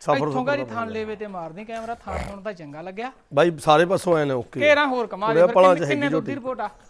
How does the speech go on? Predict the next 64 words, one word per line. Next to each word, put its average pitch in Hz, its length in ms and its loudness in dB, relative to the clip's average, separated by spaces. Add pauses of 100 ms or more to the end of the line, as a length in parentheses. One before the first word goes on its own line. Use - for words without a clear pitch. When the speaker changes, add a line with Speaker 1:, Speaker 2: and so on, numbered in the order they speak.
Speaker 1:
ਦੁੱਧ 175 140 -2
ਦੀ 190 60 6
ਵੀਰੇ 208 160 6
ਪੰਦਰਾਂ 190 340 4
ਕਿਲੋ 180 160 0
ਦੁੱਧ 175 140 -2
ਦੀ 190 140 -4 (160)
ਐਨ 175 220 4
ਰਿਪੋਰਟ 156 320 -2
ਆ - 20 -2
ਇਹਦੀ 113 120 -8
ਵਧੀਆ। 117 280 -8 (520)
Speaker 2:
ਪੰਦਰਾਂ 240 320 0
ਕਿਲੋ 233 200 -4
ਦੇ 240 140 2
ਦੂਗੀ? 269 300 -2
Speaker 1:
ਦੇਊਗੀ 180 320 2
ਪੱਕਾ, 170 280 4
ਆਰਾਮ 151 160 8
Speaker 2:
ਹੈਂ? 139 80 2
Speaker 1:
ਨਾਲ, 123 200 -2 (300)
ਆਰਾਮ 135 220 0
ਨਾਲ। 113 180 -4 (320)
Speaker 2:
ਮੈਂ 214 140 -2
ਕਿਹਾ 226 120 4
ਭਰਾ 254 260 2
ਕੁਮੈਂਟ 233 320 -6
ਲੱਗ 220 160 0
ਜਾਂਦੇ 196 220 -4
ਨੇ 220 100 -4
ਕਰਨ 226 240 -2
ਵੀ 233 80 -6
ਯਾਰ 247 140 4
ਅੱਜ 233 120 -2
ਕੱਲ੍ਹ 254 260 0
ਹਰੇਕ 247 240 2
ਪੰਦਰਾਂ 196 440 -4
ਸੋਲਾਂ 180 160 -8
ਹੀ 185 100 -12
ਕਹਿੰਦਾ, 185 280 0
Speaker 1:
ਬਾਈ 208 100 10
Speaker 2:
ਘੱਟ, 233 60 4
Speaker 1:
ਦੇਖ 214 140 8
ਕਹੀ 214 280 4
Speaker 2:
ਘੱਟ 202 60 4
Speaker 1:
ਜਾਂਦਾ, 185 220 8
ਆਪਣਾ 196 220 8
Speaker 2:
ਕਹਿੰਦੇ 208 200 6
Speaker 1:
ਤਾਂ, - 260 -2
ਆਪਣਾ 185 220 8
ਨਹੀਂ 185 120 6
ਕਦੇ, 156 160 2
ਮੈਂ 156 120 0
ਤੈਨੂੰ 156 180 -4
ਪਤਾ 151 200 -4 (200)
ਵੀ 147 160 -4 (380)
ਆਪਾਂ 156 180 -4
ਤਾਂ 175 80 2
ਉਹਨਾਂ 165 180 -2
ਅੱਗੇ 156 100 -6
ਕਹਿ 151 120 -4
ਕੇ 160 60 -6
ਵੇਚਣਾ 127 320 -8
ਹੈ। 95 80 -18